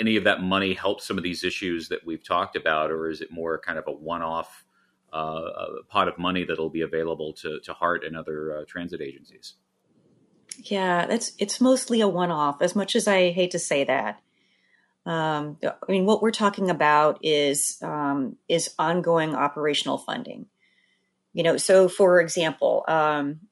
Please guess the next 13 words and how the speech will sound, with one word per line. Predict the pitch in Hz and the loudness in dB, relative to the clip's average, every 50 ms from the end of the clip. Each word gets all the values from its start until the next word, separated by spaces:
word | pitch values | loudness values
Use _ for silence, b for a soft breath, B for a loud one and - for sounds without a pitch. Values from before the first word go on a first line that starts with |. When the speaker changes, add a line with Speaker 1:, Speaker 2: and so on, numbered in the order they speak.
| - - - | -16 -12 -4
Speaker 2:
there | 180 180 175 175 175 170 | 0 4 4 6 6 6
was, | 170 170 175 165 165 165 165 165 165 160 - - | 6 6 6 8 8 8 6 6 4 2 2 4
uh, | 165 160 156 156 156 151 151 | 4 4 4 4 4 4 2
there | 147 170 170 | 2 2 0
was | 170 165 | 0 0
an | 160 | 0
announcement | 160 156 156 151 160 170 - - 170 165 160 156 156 147 | -2 -2 -2 -2 -2 -4 -4 -4 -2 -2 0 0 0 -2
a | 160 | -2
couple | - - 180 - - 156 | -2 -4 -6 -8 -4 -4
of | 156 147 | -4 -2
months | 160 165 180 175 170 - - | 0 0 0 0 -2 -4 -6
ago | 151 - 156 151 151 151 151 151 151 147 - - - | -2 0 2 4 4 4 4 2 2 0 -4 -2 0
that | 151 143 143 143 143 143 - - | 0 2 2 2 0 -2 -2 -6